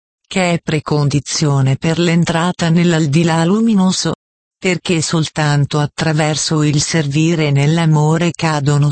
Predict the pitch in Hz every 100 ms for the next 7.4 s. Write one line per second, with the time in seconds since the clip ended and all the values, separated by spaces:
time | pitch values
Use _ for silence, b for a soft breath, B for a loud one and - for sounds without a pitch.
0 | - - 208 - 156 135 - 160 156 180
1 | 185 185 - _ _ - 165 165 190 220
2 | 208 180 175 165 156 139 - 135 143 156
3 | 170 180 185 180 156 170 160 160 - 175
4 | 160 170 165 156 160 135 127 160 147 151
5 | - 139 139 135 - 156 - 160 156 165
6 | 160 147 156 147 147 180 180 - 156 127
7 | 120 117 -